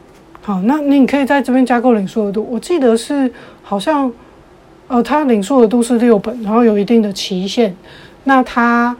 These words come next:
呃，如果是比如说好像，比如说两百五十元以下的书，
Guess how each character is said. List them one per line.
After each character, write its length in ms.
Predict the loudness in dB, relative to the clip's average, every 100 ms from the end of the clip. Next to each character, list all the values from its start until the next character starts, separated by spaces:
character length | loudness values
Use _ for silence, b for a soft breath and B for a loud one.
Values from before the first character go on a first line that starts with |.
| B B -20 -20 -4
呃， 260 | 2 2 2 0
如 120 | 2
果 120 | 4
是 160 | 2 0
比 140 | -2
如 80 | -2
说 300 | 2 0 0
好 240 | -4 -8
像， 240 | -2 -2 -2 -6 -20 -20 -20 -20 -6
比 100 | -2
如 80 |
说 140 | 0 2
两 180 | 2 2
百 140 | 2
五 140 | 2
十 160 | 0 -2
元 200 | -2 -2
以 60 | -4
下 180 | -2
的 80 | -2
书， 460 | -4 -2 0 0